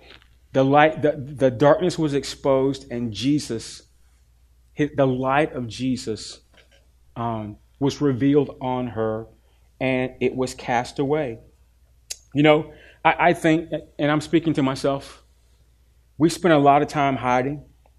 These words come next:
Much of our lives are a show. But the greatest thing for many of us would, would just simply to be, uh, for the things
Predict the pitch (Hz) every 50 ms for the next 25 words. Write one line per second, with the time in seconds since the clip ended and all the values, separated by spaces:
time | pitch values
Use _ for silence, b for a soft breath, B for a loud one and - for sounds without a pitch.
0 | _ _ _ _ _ _ _ - - _ - 117 127 147 147 - 160 147 156 151
1 | 143 139 131 131 127 131 131 123 - - 143 123 123 120 110 - - - 123 120
2 | 117 120 123 - - _ _ _ _ _ _ _ _ _ _ _ _ _ _ _
3 | _ _ _ _ _ _ _ _ _ _ _ _ _ _ _ _ _ _ _ -
4 | 135 120 131 120 127 151 156 160 175 160 - - 147 143 143 - 135 123 127 135
5 | 139 147 143 135 135 131 135 131 - 127 127 117 131 131 160 139 131 113 170 170
6 | - - - 165 156 - 170 160 165 139 113 127 127 123 123 123 - b b b
7 | b b b b b b b b _ _ _ _ _ _ - 131 127 127 123 -
8 | - - - - - - 151 147 147 135 110 127 123 123 - 165 170 165 170 175
9 | 175 160 -